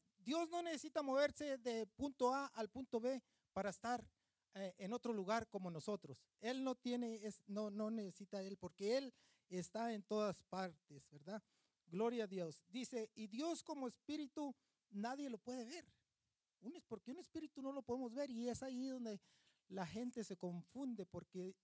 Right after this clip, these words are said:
ah, dice la palabra del Señor que en el principio era el verbo, y el verbo era con Dios, y el verbo era Dios. Y en el Juan uno dieciocho dice, "Y aquel verbo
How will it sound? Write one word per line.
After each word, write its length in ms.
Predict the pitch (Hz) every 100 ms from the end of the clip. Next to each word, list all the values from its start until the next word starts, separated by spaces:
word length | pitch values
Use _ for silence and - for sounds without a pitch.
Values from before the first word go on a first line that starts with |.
| -
ah, 280 | 170 165 156 _
dice 320 | 214 220 254
la 80 | 220
palabra 300 | 196 220 226
del 100 | 202
Señor 280 | 185 226
que 80 | 226
en 60 | 196
el 60 |
principio 560 | 175 180 170 233 233 226
era 80 | 208
el 100 | 185
verbo, 380 | 240 269 254 247
y 80 |
el 100 | 208
verbo 380 | 190 202 226 208
era 100 | 214
con 180 | 196 180
Dios, 280 | 202 247 208
y 60 |
el 120 | 180 165
verbo 480 | 233 311 277 277 -
era 260 | 262 285 269
Dios. 500 | 240 311 247 - - _ _ _ _ _ _ _ _ _ _
Y 180 | 240 254
en 120 | 262
el 200 | 254 254 226 -
Juan 340 | 254 311 330 -
uno 300 | 277 330 320
dieciocho 680 | 262 254 233 - 320 - 302
dice, 300 | 311 - 262
"Y 100 | 240
aquel 600 | 226 _ - 320 330 269
verbo 640 | 277 302 294 254 262